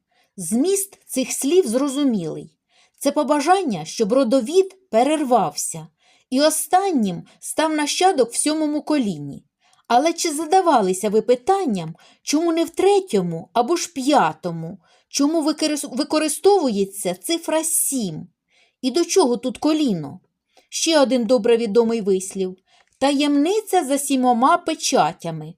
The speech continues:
Знову ж таки, чому їх сім? Давайте спробуємо розібратись.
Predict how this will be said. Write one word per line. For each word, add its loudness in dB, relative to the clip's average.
Знову 0
ж -12
таки, -6
чому -2
їх -4
сім? -4
Давайте 0
спробуємо 0
розібратись. -2